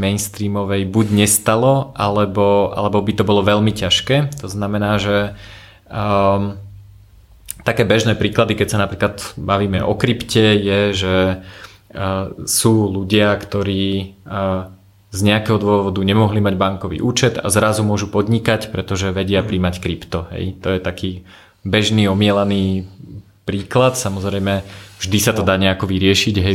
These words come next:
Speaker 1: vždy s-, môžem proste s-, eh, ísť do partnerstva obchodného s niekým, kto tie peniaze príjmať vie a tak ďalej, ale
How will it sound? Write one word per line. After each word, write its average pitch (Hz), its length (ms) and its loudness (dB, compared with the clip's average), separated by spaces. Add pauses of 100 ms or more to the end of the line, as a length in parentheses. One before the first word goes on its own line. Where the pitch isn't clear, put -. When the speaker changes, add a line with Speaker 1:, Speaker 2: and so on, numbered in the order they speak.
(120)
Speaker 1:
vždy 98 160 0
s-, - 320 -4
môžem 92 840 -2
proste 92 540 -4
s-, - 320 -10
eh, 92 320 -4 (400)
ísť 95 200 0
do 98 120 4
partnerstva 98 840 2 (100)
obchodného 98 480 0
s 95 160 -4
niekým, 98 400 2
kto - 160 -4
tie 92 160 -2
peniaze 95 400 0
príjmať 90 320 -2
vie 95 160 0
a 92 80 0
tak 90 160 -6
ďalej, 90 360 0
ale 98 160 4